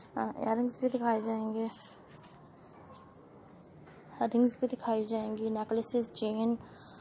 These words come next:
अ, इसके अलावा different type के stones में आपको बहुत खूबसूरत से collections दिखाई जाएंगी। आपको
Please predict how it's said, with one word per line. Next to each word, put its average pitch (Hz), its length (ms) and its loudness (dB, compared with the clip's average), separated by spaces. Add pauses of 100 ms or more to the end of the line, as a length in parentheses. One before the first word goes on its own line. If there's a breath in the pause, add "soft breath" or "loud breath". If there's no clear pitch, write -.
(260 loud breath)
अ, 214 220 -4
इसके - 220 -6
अलावा 220 160 2
different 240 320 2
type 226 240 -4
के 233 60 4
stones 220 420 2
में 247 80 6
आपको 220 200 -2
बहुत 233 280 -6
खूबसूरत 226 420 -4
से 233 100 -6
collections 220 420 -2
दिखाई 220 320 0
जाएंगी। 220 400 -2
आपको 208 400 -2